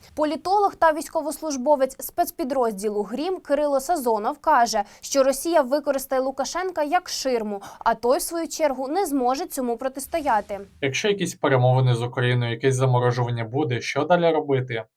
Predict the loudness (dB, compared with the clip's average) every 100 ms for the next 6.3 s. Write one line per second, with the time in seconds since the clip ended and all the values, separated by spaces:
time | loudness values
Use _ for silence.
0 | _ _ _ -4 -2 -4 -2 -2 0 -2
1 | 0 2 2 2 2 2 0 -6 -4 -2
2 | -4 -4 -6 -4 -6 -4 -2 0 -2 -4
3 | -4 -2 -2 0 0 -2 -10 _ -20 -20
4 | -16 -6 2 4 6 4 2 0 0 0
5 | 0 2 2 2 2 2 0 -2 -2 -4
6 | -4 -6